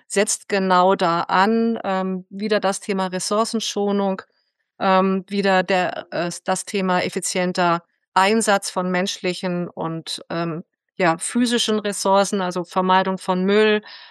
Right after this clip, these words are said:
ähm, Vermeidung von, von, ähm, Lieferketten, die unterbrochen werden. Und insofern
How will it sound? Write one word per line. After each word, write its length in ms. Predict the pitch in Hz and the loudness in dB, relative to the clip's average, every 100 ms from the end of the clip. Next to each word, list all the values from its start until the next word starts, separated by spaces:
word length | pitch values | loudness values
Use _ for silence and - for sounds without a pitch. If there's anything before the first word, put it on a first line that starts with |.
| _ _ - | _ _ -4
ähm, 460 | 185 185 185 185 | -2 0 0 -2
Vermeidung 640 | - 196 185 180 185 185 185 | -2 0 2 4 2 0 -2
von, 580 | - 190 175 175 175 175 | -2 2 2 2 -2 -2
von, 500 | - 165 170 175 - | -2 0 0 -2 -4
ähm, 440 | 170 165 170 - - - | -4 -2 -2 -4 -10 -12
Lieferketten, 800 | 196 208 208 196 - 190 196 190 | -4 -2 2 0 2 0 2 -2
die 260 | 175 185 175 | 0 2 2
unterbrochen 680 | - 180 185 - 180 185 175 | 0 0 -2 0 0 0 0
werden. 360 | 175 175 175 175 _ _ _ _ | 2 2 0 -6 _ _ _ _
Und 220 | 196 180 | -6 -6
insofern 680 | 185 180 196 - 190 185 | -4 -4 -4 2 4 4